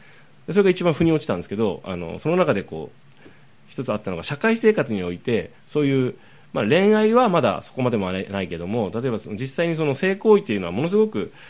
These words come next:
に至る交渉とか、あの、恋愛をへ-、経て、結婚を経て、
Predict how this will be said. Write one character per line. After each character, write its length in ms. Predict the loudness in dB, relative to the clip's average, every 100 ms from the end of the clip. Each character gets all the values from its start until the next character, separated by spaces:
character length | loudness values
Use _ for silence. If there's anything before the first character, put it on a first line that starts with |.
| -20 -20 -14
に 240 | -2 0 0
至 160 | 2
る 80 | 0
交 280 | 2 2 2
渉 240 | 2 -2 -2
と 100 | -6
か、 300 | -6 -8 -8 -20 -20 -20 -20 -16
あ 100 | -10
の、 640 | -10 -10 -12 -14 -16 -16 -18 -18 -20 -20 -20 -20 -20 -20 -20 -20 -20 -20 -4
恋 260 | 0 2 4
愛 160 | 4
を 80 | 2
へ-、 160 | 0 -4
経 220 | -2 -2
て、 400 | 0 0 0 -8 -20 -20 -10
結 220 | -8 -6
婚 260 | -2 2 2
を 20 |
経 160 | 2 0
て、 360 | 2 0 -2